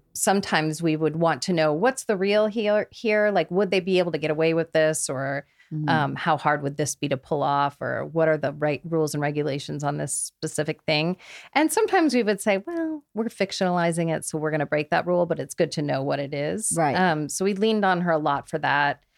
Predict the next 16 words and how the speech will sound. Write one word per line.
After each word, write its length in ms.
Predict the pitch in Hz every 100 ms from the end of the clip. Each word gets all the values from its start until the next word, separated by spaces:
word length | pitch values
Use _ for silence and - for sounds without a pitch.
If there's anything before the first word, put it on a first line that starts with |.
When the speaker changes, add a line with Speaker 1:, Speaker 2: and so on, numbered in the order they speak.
| - _ _ _
Speaker 1:
Um, 720 | - 175 165 151 143 139 147 - _ _ _ _ _ _
she 240 | - 190 180
also 680 | 175 175 170 160 151 139 - _ -
got, 240 | 165 - - 180
got 260 | 165 143 - _
kind 240 | - 214
of 60 | 220
upset 300 | 156 - 139
with 160 | 165
us 180 | 156 143
through 120 | 175
the 100 | 147
years 300 | 143 151 147
because 380 | - - 160 143
we 480 | 151 147 143 143 143 _ _ _
were 560 | - 160 147 143 143 143